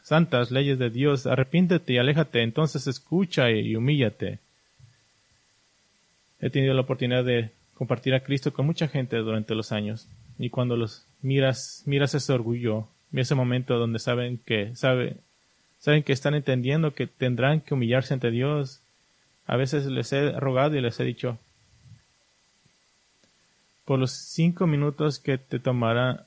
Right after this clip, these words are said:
te tomará humillarte, en lugar de eso vas a estar la eternidad en el cielo, en lugar de estar esos cinco minutos en humillación. Escucha, discipli-, de-, sé disciplinado, sé humilde".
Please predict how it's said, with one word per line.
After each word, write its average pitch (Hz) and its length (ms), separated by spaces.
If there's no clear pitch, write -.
te 135 120
tomará 113 1000
humillarte, 127 880
en 135 100
lugar 135 240
de 139 80
eso 135 300
vas 127 200
a 135 40
estar 123 240
la 127 80
eternidad 113 360
en 117 60
el 113 80
cielo, 127 340
en 120 140
lugar 117 260
de 120 100
estar 113 300
esos 113 200
cinco 123 240
minutos 117 360
en 113 100
humillación. 107 540
Escucha, 123 840
discipli-, 123 580
de-, 127 200
sé - 260
disciplinado, 104 680
sé 131 80
humilde". 110 540